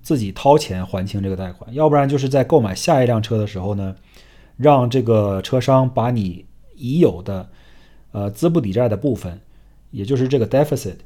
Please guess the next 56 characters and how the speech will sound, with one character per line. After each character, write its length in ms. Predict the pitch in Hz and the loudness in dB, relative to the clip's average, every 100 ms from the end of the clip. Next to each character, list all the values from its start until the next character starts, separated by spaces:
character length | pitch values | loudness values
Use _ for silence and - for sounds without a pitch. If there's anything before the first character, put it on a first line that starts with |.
| - - - - - - | -20 -20 -20 -20 -20 -8
再 220 | - 156 | 2 2
重 240 | 120 123 139 | 2 -2 -2
新 400 | 156 156 156 - - | 0 2 2 -2 -10
滚 300 | - 110 95 | -4 -2 0
到 240 | 101 139 120 | 2 4 2
你 120 | 104 | -2
下 300 | - 180 135 | -2 0 0
一 60 | |
份 180 | 104 98 | -2 -4
贷 140 | 104 98 | -4 -6
款 180 | 110 | -8
当 180 | 98 101 | -16 -16
中。 220 | 104 101 - - - - - _ - | -16 -16 -18 -20 -20 -20 -20 _ -6
也 100 | 123 | 0
就 80 | |
是 60 | 170 | 2
说， 160 | 151 165 | 4 2
你 180 | 143 | 2
这 100 | 110 | 2
样 160 | 175 156 | 4 4
的 80 | 131 | 4
话 200 | 123 127 | 2 2
呢， 100 | 117 | 2
就 100 | 120 | -2
可 140 | 127 | 0
以 80 | 120 | 0
用 160 | 120 120 | 0 -2
下 180 | 185 | 0
一 40 | 135 | 0
份 160 | 123 | 0
贷 160 | 120 113 | 0 -2
款 280 | 110 90 98 | -2 -10 -8
来 120 | 104 | -6
还 200 | 110 113 | -2 -2
清 160 | 120 131 | 0 -2
上 200 | 165 117 | 0 -2
一 20 | |
份 160 | 95 | -2
贷 160 | 90 90 | -6 -8
款， 220 | - 101 | -12 -12
但 140 | 123 156 | -4 -2
是 80 | 135 | 0
你 100 | 107 | 0
下 220 | 151 131 | 2 2
一 20 | |
份 160 | 123 123 | 0 0
贷 140 | 123 | 0
款 240 | 113 98 | -2 -8
的 240 | 87 90 - - - - | -10 -12 -14 -20 -20 -12
总 240 | - 92 85 | -6 -6 -6
额 160 | 87 | -6
呢， 140 | 110 120 | -6 -6
就 100 | 98 | -8
提 180 | - | -10
高 220 | 90 85 | -10 -10
了。 100 | 90 | -12